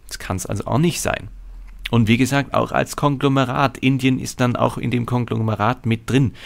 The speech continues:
Keine Beschneidung, äh, keine C C R fünf Mutation. Äh, dann, äh, äh, herrscht in Indien auch dieselbe H-I-V-Klade wie in Südafrika vor. Ähm, schlechte Gesundheitsversorgung, Armut,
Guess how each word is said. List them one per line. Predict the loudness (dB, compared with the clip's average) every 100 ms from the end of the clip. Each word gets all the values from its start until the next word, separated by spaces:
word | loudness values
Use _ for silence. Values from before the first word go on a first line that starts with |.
| -18 -2
Keine | 2 2
Beschneidung, | 0 -2 2 2 4 2 0 -6 -16 -16 0
äh, | 4 4
keine | 4 2 4 2
C | 0 -2
C | 0
R | -2 -2
fünf | 0 0 2
Mutation. | 0 0 -2 0 2 2 0 -8 -16 -8
Äh, | -4 2
dann, | 4 6 2 -2 -8
äh, | 2 4 4 2 -6 -4
äh, | 0 2 2
herrscht | 4 4 4 0 -6
in | -4 -2 0
Indien | 2 2 4 4 2 0
auch | 4 4 4 -2 -8 0
dieselbe | 2 0 0 4 4 4
H-I-V-Klade | 2 2 0 2 2 2 2 4 4 0
wie | 0 0
in | 0
Südafrika | -4 -6 -4 0 0 0 0
vor. | 0 2 2 0 -6 -16 -16 -16 -20 -6
Ähm, | 4 6 6 4 0 -6 -18 -8
schlechte | 0 2 2 2
Gesundheitsversorgung, | 2 2 0 0 -2 -2 -6 0 2 2 2 2
Armut, | 4 4 4 0